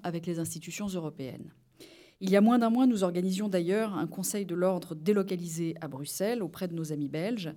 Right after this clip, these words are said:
l'occasion de confronter nos ré-, nos réalisations respectives en matière de droits de l'homme et de prendre des orientations communes pour l'avenir. C'est également l'idée poursuivie ces jours-ci par le président Macron, architecte de la communauté politique européenne,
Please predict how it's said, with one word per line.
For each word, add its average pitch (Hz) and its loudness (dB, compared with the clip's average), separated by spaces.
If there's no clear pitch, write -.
l'occasion 208 4
de 175 -4
confronter 214 -2
nos 185 0
ré-, 196 -6
nos 180 0
réalisations 208 2
respectives 175 -6
en 208 -2
matière 196 -2
de 160 -8
droits 156 -6
de 151 -8
l'homme 170 -4
et 196 0
de 190 0
prendre 202 -2
des 160 -2
orientations 165 -2
communes 220 2
pour 190 -8
l'avenir. 143 -8
C'est 208 0
également 233 6
l'idée 226 6
poursuivie 214 -2
ces 196 0
jours-ci 170 -6
par 156 -2
le 156 -2
président 165 -6
Macron, 165 0
architecte - -6
de 156 -6
la 151 -4
communauté 190 0
politique 208 -4
européenne, 156 -4